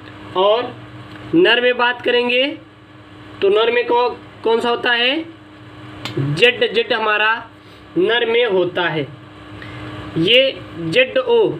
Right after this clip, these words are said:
का हम जानते हैं आप क्या होता है हमारा, ये ओ क्या है हमारा, यहाँ पे ओ या फिर ले सकते हैं या फिर ज़ीरो, जहाँ पे कोई भी गुणसूत्र नहीं होता है, यानी कि एक गुणसूत्र क्या होता है हमारा,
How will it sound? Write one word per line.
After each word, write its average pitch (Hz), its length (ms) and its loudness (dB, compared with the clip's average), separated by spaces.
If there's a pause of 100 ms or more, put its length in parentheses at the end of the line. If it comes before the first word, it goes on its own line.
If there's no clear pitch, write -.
(140)
का 202 80 -2
हम 214 180 -2
जानते 214 320 -2
हैं 240 60 0
आप 233 140 -2
क्या 240 120 0
होता 240 180 -2
है 240 60 0
हमारा, 240 400 -2 (720)
ये 196 160 2
ओ 262 220 2
क्या 277 160 0
है 302 60 4
हमारा, 185 440 -2
यहाँ 214 400 -4
पे 269 60 -2
ओ 262 240 2
या 254 160 0
फिर 254 180 -4
ले 254 120 0
सकते 254 260 -6
हैं 254 60 -2
या 254 80 -8
फिर 254 120 -2
ज़ीरो, 208 340 -2
जहाँ 202 280 -2
पे - 160 -4
कोई 226 300 0
भी 247 100 -2
गुणसूत्र 240 400 -2
नहीं 240 160 2
होता 247 140 0
है, 240 60 0
यानी 240 180 -2
कि 269 220 -6
एक 233 160 -2
गुणसूत्र 226 360 -4
क्या 233 140 -2
होता 233 140 -4
है 240 80 0
हमारा, 233 340 0